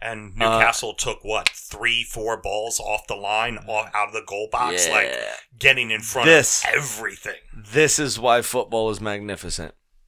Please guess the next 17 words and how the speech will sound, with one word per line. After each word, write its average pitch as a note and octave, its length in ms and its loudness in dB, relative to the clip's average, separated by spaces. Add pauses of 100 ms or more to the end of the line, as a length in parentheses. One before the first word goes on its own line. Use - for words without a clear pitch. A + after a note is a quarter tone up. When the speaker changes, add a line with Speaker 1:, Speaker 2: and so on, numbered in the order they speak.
(460)
Speaker 2:
It A2 160 -2
shows D#3 320 6
again B2 340 2
what G#2+ 120 -2
hard C3 240 4
work C3 260 2
and B2+ 80 -4
determination A#2 680 -2
can F#2+ 160 -12
do. F#2 300 -8 (460)
And A2 420 0
when A#2+ 240 -2
you C3+ 160 0
have C3 200 2
a A2+ 100 0
shit - 520 2
owner, G2+ 460 -6